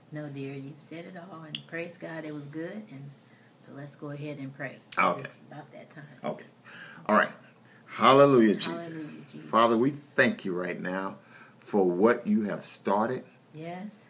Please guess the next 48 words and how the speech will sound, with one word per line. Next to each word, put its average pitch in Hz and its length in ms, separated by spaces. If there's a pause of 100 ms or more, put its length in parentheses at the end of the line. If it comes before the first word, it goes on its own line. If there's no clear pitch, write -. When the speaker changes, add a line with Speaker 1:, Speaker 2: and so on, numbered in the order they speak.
(160)
Speaker 2:
We 131 120
thank 123 300
you, 113 80
Father, 113 320
that 104 180
you 120 280
are 110 260 (180)
finishing 117 460
it. 78 140 (840)
And - 80
Father, 123 240
we 143 160
thank 135 280
you 123 80
that 110 180
you 170 60
can't 151 420
do 151 160
what 139 300
you 123 60
would 107 120
like 135 260
to 113 60
do 104 240
on 101 80
this 92 320
earth 127 340
unless 101 300
someone 113 480
prays. - 720
Speaker 1:
Yes. 160 460 (240)
Speaker 2:
So, 117 140
Father, 127 320
we 147 160
thank 156 480
you 120 120
that 107 120
you 120 220
have 104 140
chosen 110 520
us 123 320
to 107 100
be 101 200
a 95 40
part 113 380
of 92 160 (320)
your 101 240
plan 101 600